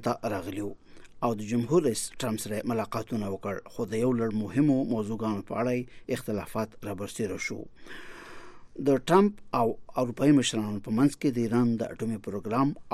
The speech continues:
او د فلسطین په شمول د مهمو نړیوالو موضوعګانو په باب ژور اختلافات موجود دي. له دې نه علاوه په سپینه ماڼۍ کې د کابینې په کچه ښاغلی ټرمپ هم د یو شمېر غټو او غیر متوقع ستونزو سره مخ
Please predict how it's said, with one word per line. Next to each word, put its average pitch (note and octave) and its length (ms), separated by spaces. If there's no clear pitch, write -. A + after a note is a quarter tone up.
او G#2 60
د G2+ 80
فلسطین A#2 480
په A#2 140
شمول B2 340
د C3+ 220
مهمو A2+ 420
نړیوالو G#2+ 480
موضوعګانو G2+ 480
په G#2 60
باب A2 100
ژور A2 360
اختلافات G#2+ 500
موجود G#2+ 400
دي. G2 120
له A#2+ 120
دې G#2+ 160
نه G2+ 60
علاوه G#2+ 300
په B2 140
سپینه F#3 340
ماڼۍ A#2+ 320
کې C#3 100
د G#2+ 160
کابینې A#2+ 460
په - 60
کچه A#2+ 240
ښاغلی A2 420
ټرمپ A#2+ 260
هم A#2+ 180
د A2 120
یو G#2+ 100
شمېر A2 220
غټو A2+ 300
او A2 60
غیر C#3 220
متوقع G#2 480
ستونزو A2+ 340
سره A2 140
مخ - 100